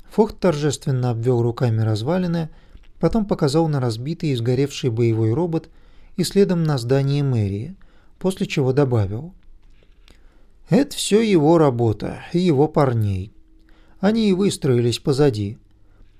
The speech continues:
Старик, не поворачиваясь, ткнул большим пальцем в сторону титанов. «Капитан Тревена предложил идею, лично разработал план, затем возглавил рейд в ваш тыл,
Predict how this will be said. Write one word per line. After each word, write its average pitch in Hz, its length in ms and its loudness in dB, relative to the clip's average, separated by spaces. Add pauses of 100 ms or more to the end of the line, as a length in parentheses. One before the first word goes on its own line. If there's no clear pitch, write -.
(120)
Старик, 170 440 -2
не 165 80 -2
поворачиваясь, 151 720 0
ткнул 190 320 -2
большим 135 420 -2
пальцем 143 400 -2
в - 20 -8
сторону 113 420 -2
титанов. 113 540 -6 (1300)
«Капитан 208 540 0
Тревена 208 520 2
предложил 185 640 0
идею, 170 540 -2 (360)
лично 190 420 0
разработал 147 640 0
план, 196 420 -2 (360)
затем 202 400 0
возглавил 160 720 2
рейд 170 340 0
в 143 60 -6
ваш 139 340 -2
тыл, 104 420 -2